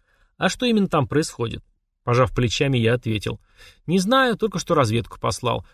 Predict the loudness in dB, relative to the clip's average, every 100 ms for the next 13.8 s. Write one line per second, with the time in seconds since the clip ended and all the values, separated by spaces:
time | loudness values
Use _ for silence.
0 | _ 0 2 2 0 -2 2 2 2 -2
1 | -4 -4 -2 0 2 2 0 -2 -4 -2
2 | 0 2 2 2 0 -2 0 0 2 2
3 | 0 -6 -2 2 2 0 -2 0 -2 -4
4 | -4 0 0 0 -2 -4 -6 -4 -4 -6
5 | -10 _ _ _ _ -2 0 2 2 2
6 | 2 -2 -4 0 0 2 -4 -4 -6 -6
7 | -4 -4 -4 -6 -10 _ _ _ _ -2
8 | 2 2 2 0 -2 0 0 0 0 0
9 | 0 -4 -4 2 4 4 2 -2 -2 -2
10 | -2 0 0 -2 -2 0 0 -2 -8 _
11 | _ -4 -4 -4 -4 -2 0 2 2 0
12 | -2 -4 -4 -4 -2 -2 -6 -12 -16 _
13 | _ _ _ _ 0 2 0 -4